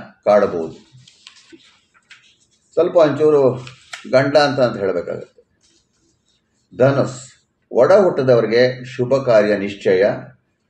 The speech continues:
ಇಲ್ಲಿ, ಇಲ್ಲೂ ಸಹ ಒಡ ಹುಟ್ಟಿದವರಿಗೆ ಅಪಘಾತದ ಭಯ ಇರುತ್ತೆ,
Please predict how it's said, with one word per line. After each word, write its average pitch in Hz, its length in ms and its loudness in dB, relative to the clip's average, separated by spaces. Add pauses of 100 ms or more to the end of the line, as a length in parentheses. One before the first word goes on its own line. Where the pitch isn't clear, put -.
(200)
ಇಲ್ಲಿ, 180 280 -2
ಇಲ್ಲೂ 175 460 -2
ಸಹ 135 480 -2 (280)
ಒಡ 127 200 0
ಹುಟ್ಟಿದವರಿಗೆ 120 580 0
ಅಪಘಾತದ 117 760 -2
ಭಯ 90 160 0
ಇರುತ್ತೆ, 92 720 -6